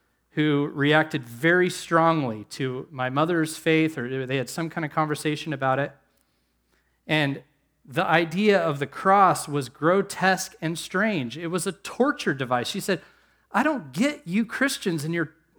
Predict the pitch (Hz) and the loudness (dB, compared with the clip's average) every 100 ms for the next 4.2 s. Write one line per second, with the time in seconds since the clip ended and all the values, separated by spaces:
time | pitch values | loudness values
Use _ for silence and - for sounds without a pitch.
0 | 202 180 151 - 196 220 240 - 226 220 | -16 -16 -16 -6 0 0 0 0 0 0
1 | - - - 302 311 165 131 123 117 110 | -10 -10 -4 -4 0 -2 0 -2 -2 -4
2 | 147 - 220 220 190 - 214 214 160 147 | -8 -4 -4 -4 -2 0 2 0 -6 -2
3 | 214 277 262 - - 196 190 170 110 - | 0 0 -2 -6 -10 -4 -2 -2 -6 -12
4 | - | -20